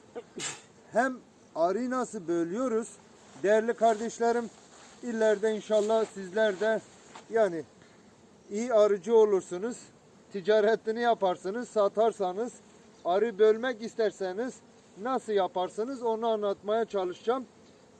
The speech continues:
Yani bölerken ne yapmamız lazım? Daha iyi kaliteli ana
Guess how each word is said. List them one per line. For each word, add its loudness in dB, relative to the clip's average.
Yani -4
bölerken 2
ne -2
yapmamız -4
lazım? -2
Daha 2
iyi -2
kaliteli 0
ana 2